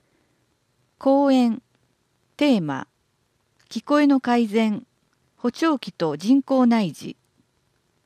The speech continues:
講師、県立医科大学、耳鼻咽喉科助教、西村忠さん。体験発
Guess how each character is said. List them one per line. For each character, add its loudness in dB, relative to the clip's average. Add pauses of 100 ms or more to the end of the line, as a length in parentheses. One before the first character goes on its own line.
(460)
講 0
師、 -12 (960)
県 0
立 -6
医 -8
科 -4
大 -2
学、 -12 (460)
耳 -2
鼻 0
咽 4
喉 2
科 -2
助 -4
教、 -2 (880)
西 -2
村 2
忠 0
さ -10
ん。 -12 (1700)
体 2
験 4
発 -2